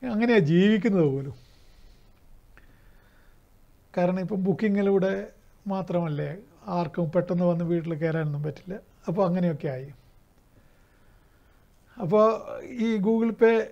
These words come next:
ആണ് എൻ്റെയൊക്കെ ജീവിക്കാൻ എന്നെ സഹായിക്കുന്നത് പോലും. അത് അയാൾക്ക് കൈകാര്യം ചെയ്യാൻ പോലും അറിയില്ല. അയാൾ നല്ല ഒരുവിധം നന്നായി ജ്യോതിഷം കൈകാര്യം ചെയ്യുന്നൊരു മനുഷ്യനാണ്. എന്താണ് സ്ഥിതി? ഇതാണ് ഞാൻ പറഞ്ഞത്. പ്രാക്ടിക്കൽ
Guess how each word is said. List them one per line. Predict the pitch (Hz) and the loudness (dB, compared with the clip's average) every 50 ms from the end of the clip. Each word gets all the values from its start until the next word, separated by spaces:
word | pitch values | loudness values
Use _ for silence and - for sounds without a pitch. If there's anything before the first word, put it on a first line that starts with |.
| - - - | -12 -4 0
ആണ് | 208 202 202 196 | 2 2 4 4
എൻ്റെയൊക്കെ | 196 196 185 180 180 208 202 196 185 - 185 180 170 - - - _ _ _ _ _ _ _ _ - - - - | 2 2 2 4 4 4 4 4 2 2 0 0 0 -2 -6 -14 _ _ _ _ _ _ _ _ -20 -20 -12 -6
ജീവിക്കാൻ | 151 151 170 180 190 190 175 202 196 190 | -2 0 0 0 0 0 2 2 2 2
എന്നെ | 185 180 175 180 | 2 0 -2 -2
സഹായിക്കുന്നത് | 175 175 160 131 165 180 180 165 180 160 156 143 | -2 -2 -2 0 0 0 2 0 0 -2 -2 -4
പോലും. | 135 139 135 160 | -4 -4 -6 -4
അത് | 170 175 185 180 247 254 | -4 -2 2 6 6 6
അയാൾക്ക് | 247 233 233 247 254 254 - 233 - - | 6 6 2 2 0 -2 -4 -12 -2 2
കൈകാര്യം | 214 196 202 208 240 247 254 247 226 | 4 6 6 6 6 6 6 6 6
ചെയ്യാൻ | 208 196 185 170 156 | 4 4 4 4 0
പോലും | 151 143 143 143 | -2 -4 -4 -6
അറിയില്ല. | 135 139 139 135 135 - - - - - - - _ _ _ - - _ _ _ - | -8 -10 -12 -12 -14 -16 -18 -20 -20 -20 -20 -20 _ _ _ -20 -20 _ _ _ -2
അയാൾ | 165 180 185 | 0 0 0
നല്ല | 190 190 185 196 214 240 233 208 - - - - _ _ _ _ _ _ _ _ _ - - _ _ _ - | 0 0 -2 0 2 2 2 0 -2 -4 -12 -20 _ _ _ _ _ _ _ _ _ -20 -20 _ _ _ -2
ഒരുവിധം | 185 180 202 208 214 214 208 | 0 2 4 4 4 4 4
നന്നായി | 202 190 190 202 220 226 226 | 0 0 0 2 4 4 4
ജ്യോതിഷം | 214 202 208 214 202 151 202 196 | 4 4 4 4 4 2 2 2
കൈകാര്യം | 196 185 180 180 185 | 2 2 2 0 0
ചെയ്യുന്നൊരു | 180 175 180 175 170 170 170 | 0 0 0 0 0 -2 -2
മനുഷ്യനാണ്. | 165 160 151 123 - 151 139 139 139 131 120 - - - _ _ _ _ - | -2 -4 -6 -6 -6 -6 -6 -6 -10 -12 -14 -18 -20 -20 _ _ _ _ -4
എന്താണ് | 175 175 175 185 175 160 151 | -2 0 2 2 0 0 -2
സ്ഥിതി? | - 165 147 131 147 143 143 - _ - _ _ - _ - - - _ - - _ - _ _ _ - - - - _ _ | -4 -4 -4 -4 -6 -8 -10 -12 _ -20 _ _ -20 _ -20 -20 -20 _ -20 -20 _ -20 _ _ _ -20 -20 -20 -20 _ _
ഇതാണ് | 185 196 226 240 262 | 0 2 2 4 4
ഞാൻ | 254 247 214 180 | 2 2 2 0
പറഞ്ഞത്. | 160 156 143 143 156 156 160 147 | 0 -2 -4 -4 -4 -4 -2 0
പ്രാക്ടിക്കൽ | 170 175 180 180 180 220 190 220 220 226 233 226 | 0 0 0 0 -2 -6 -4 -2 -2 -2 -2 -6